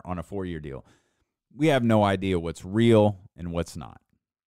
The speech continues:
And I still have not heard from Jerry Jones. I haven't heard from Stephen Jones. Going on well over month and a half at the very least, maybe longer,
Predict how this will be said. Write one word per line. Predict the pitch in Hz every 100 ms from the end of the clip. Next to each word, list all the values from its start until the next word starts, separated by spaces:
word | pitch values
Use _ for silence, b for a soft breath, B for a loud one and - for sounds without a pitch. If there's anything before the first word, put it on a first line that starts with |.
| _ _ _ _ _ _ -
And | 95
I | 92
still | 98 107 101
have | 104
not | 90 82
heard | 90 87
from | - 67
Jerry | 82 101 104
Jones. | 95 95 90 90 _ _ _ _
I | -
haven't | 107 85
heard | 87 82
from | 65 62
Stephen | - 110 98 95
Jones. | 95 92 92 b b b
Going | 123 143 127
on | 107 98 90
well | 98 98
over | 92 85 87 82 80 _ _ _ _ _ _ _ _ _ _ _ _ _ _ _ _
month | 67 73 82 95 113 127 -
and | 98 85
a | 76
half | - 117 127 123 -
at | 82
the |
very | 78 92 117 98
least, | 87 107 113 -
maybe | 92 110
longer, | 90 82 117 98 71